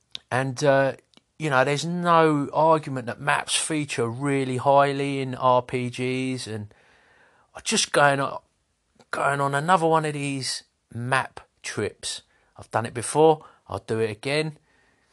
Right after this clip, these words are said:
Um, if you listen back to my old episodes, my introduction to maps in the fantasy genre was through The Hobbit. Uh, I think I probably share that with an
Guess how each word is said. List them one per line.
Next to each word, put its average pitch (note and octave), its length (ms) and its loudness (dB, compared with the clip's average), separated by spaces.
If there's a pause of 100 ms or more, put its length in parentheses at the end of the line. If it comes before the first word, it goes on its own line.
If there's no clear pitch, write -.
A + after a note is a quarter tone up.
(400)
Um, A2 420 -6
if - 180 -14
you A#2 60 -2
listen B2+ 300 -2
back B2+ 280 0
to - 120 -8
my A#2 180 2
old C3+ 260 2
episodes, C3+ 760 -2 (520)
my B2+ 220 2
introduction B2 580 -4
to A#2 140 -6
maps B2 500 -2
in A#2 140 -8
the A2+ 60 -12
fantasy A2+ 640 -8 (140)
genre A2+ 520 2
was A2 320 -4 (160)
through A2+ 300 -4
The A2 80 0
Hobbit. C3+ 560 2 (420)
Uh, G#2 520 -2 (180)
I G#2+ 60 -4
think A#2 400 -8
I A2+ 80 -6
probably G#2+ 500 -6
share A2+ 440 0
that A2 200 0
with A2 140 -8
an G#2+ 180 -2